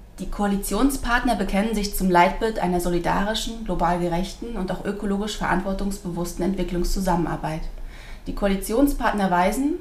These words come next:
auf der Grundlage der Empfehlungen des M V Zukunftsrats, der Agenda zwanzig dreißig und den U-N-Nachhaltigkeitszielen eine Schlüsselfunktion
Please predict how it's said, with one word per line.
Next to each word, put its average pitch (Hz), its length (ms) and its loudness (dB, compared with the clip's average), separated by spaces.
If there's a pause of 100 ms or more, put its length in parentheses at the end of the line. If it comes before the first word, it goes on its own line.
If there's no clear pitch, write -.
(160)
auf 170 140 -10
der 180 100 0
Grundlage 196 500 0
der - 120 0
Empfehlungen 220 600 -2
des 190 160 -6
M 190 180 0
V 185 180 -2
Zukunftsrats, - 880 -4 (480)
der - 80 2
Agenda 240 360 4
zwanzig 202 400 -2
dreißig 254 640 -2
und 196 120 -4
den 190 100 0
U-N-Nachhaltigkeitszielen 208 1400 -2
eine 190 160 0
Schlüsselfunktion 220 840 -2